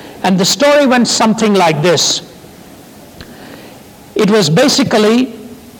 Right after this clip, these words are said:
a man in a household who had many gods,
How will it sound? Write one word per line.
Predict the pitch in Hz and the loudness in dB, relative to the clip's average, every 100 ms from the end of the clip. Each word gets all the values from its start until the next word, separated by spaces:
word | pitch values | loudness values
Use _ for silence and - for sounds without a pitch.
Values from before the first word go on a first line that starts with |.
| - - | -16 -4
a | 285 | 0
man | 196 220 247 254 240 | 2 2 4 4 4
in | |
a | 226 | 2
household | - 240 262 - 190 208 | 2 0 0 0 2 2
who | 214 208 | 2 2
had | 220 202 | 2 2
many | 220 220 | 2 2
gods, | 185 214 180 123 110 - | 2 2 2 -2 -6 -8